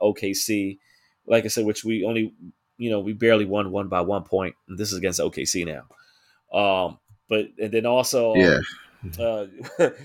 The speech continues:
Speaker 1: was it, yesterday or, or day before, whatever, um, Derrick Jones, you know, he fractured his right index finger while working out at the practice facility. So now
Speaker 2: Oh.
Speaker 1: he's out. So now he's out six to eight weeks. So, uh, and then, and then, of course, we have, you know,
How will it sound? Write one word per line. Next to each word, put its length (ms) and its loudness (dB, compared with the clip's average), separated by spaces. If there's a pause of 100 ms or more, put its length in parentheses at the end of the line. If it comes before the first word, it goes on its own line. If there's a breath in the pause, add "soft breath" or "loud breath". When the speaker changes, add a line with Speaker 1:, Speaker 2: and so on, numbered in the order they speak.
(200 loud breath)
Speaker 1:
was 220 6
it, 80 -6
yesterday 540 6
or, 100 6
or 160 8
day 220 4
before, 400 2
whatever, 340 2
um, 600 2
Derrick 280 4
Jones, 500 2 (400 soft breath)
you 140 -2
know, 80 8
he 160 2
fractured 540 2
his 260 -4 (100)
right 260 2
index 420 0
finger 360 -2
while 160 2
working 380 0
out 240 0
at 140 -6
the 60 -20
practice 440 -6
facility. 500 -6 (300)
So 140 0
now 200 8
Speaker 2:
Oh. 40 4
Speaker 1:
he's 220 2
out. 220 6 (200)
So 140 6
now 80 8 (180)
he's 80 2
out 160 12
six 280 4
to 140 6
eight 120 4
weeks. 320 -2 (240)
So, 540 10
uh, 200 8
and 100 8
then, 340 10
and 120 0
then, 160 10
of 120 2
course, 300 10
we 140 0
have, 340 10
you 80 -4
know, 220 6